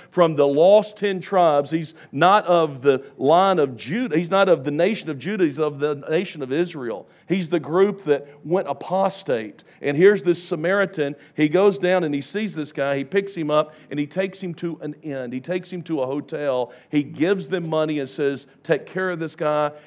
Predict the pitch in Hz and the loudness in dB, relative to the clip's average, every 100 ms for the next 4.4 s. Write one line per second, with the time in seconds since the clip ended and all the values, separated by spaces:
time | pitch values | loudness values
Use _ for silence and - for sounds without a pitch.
0 | _ 143 131 - 180 190 151 143 127 147 | _ -6 -6 -6 -4 -4 -6 -8 -8 -8
1 | 147 135 120 131 120 117 107 - 196 185 | -6 -10 -8 -8 -8 -10 -14 -8 -6 -4
2 | 147 127 117 117 113 170 170 147 127 135 | -6 -6 -6 -8 -6 -4 -4 -6 -6 -4
3 | 135 123 113 - _ _ 175 156 - 180 | -2 -2 -6 -10 _ _ -2 -2 -6 -4
4 | 165 127 110 110 | -2 -2 -4 -12